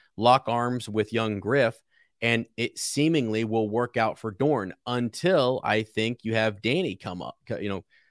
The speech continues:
show up. I feel like too many alliances will be made too quickly. I feel like he should have waited for his aunt, air quote, aunt, like, young Griff should wait until she comes with her dragons, and,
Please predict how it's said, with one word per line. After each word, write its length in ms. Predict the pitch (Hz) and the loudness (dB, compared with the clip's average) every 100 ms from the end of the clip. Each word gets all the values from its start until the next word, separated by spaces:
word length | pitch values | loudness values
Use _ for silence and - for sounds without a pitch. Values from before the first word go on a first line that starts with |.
| _ | _
show 340 | - 120 98 | -4 0 0
up. 140 | 87 - | 0 0
I 120 | 123 | 0
feel 140 | 123 170 | 4 4
like 180 | 147 - _ - | 4 -2 _ -2
too 140 | 175 | 4
many 140 | 180 160 | 6 6
alliances 540 | 131 127 139 135 123 | 4 2 0 0 -2
will 120 | 117 | -2
be 140 | 104 117 | 0 0
made 260 | 110 107 107 | 2 0 -2
too 180 | 117 | -8
quickly. 480 | 101 - 127 - 92 | -6 -2 -2 -2 -4
I 60 | 95 | -2
feel 140 | 123 | -2
like 120 | 110 | -2
he 100 | 113 | -2
should 220 | 104 131 110 | -6 -2 -2
have 140 | 92 | 0
waited 320 | 107 113 107 | 0 2 0
for 160 | - 107 | -4 -2
his 220 | 101 92 - | 0 -2 -2
aunt, 380 | 120 101 107 - _ _ _ | 0 0 -2 -8 _ _ _
air 160 | 92 92 | -6 -4
quote, 240 | 101 101 - | -4 -4 -4
aunt, 260 | 98 101 | -6 -4
like, 240 | 95 98 - _ _ - | -2 -2 -4 _ _ -2
young 180 | 101 104 | 0 2
Griff 240 | 104 104 | 2 0
should 220 | - 95 | -4 2
wait 240 | 104 110 - | 4 4 2
until 320 | 104 - 107 | -4 0 0
she 160 | - | 0
comes 260 | 107 107 101 | -2 -2 -2
with 80 | 104 | -4
her 120 | 104 | -2
dragons, 500 | 92 123 113 104 95 | 4 4 4 0 0
and, 160 | 104 | -2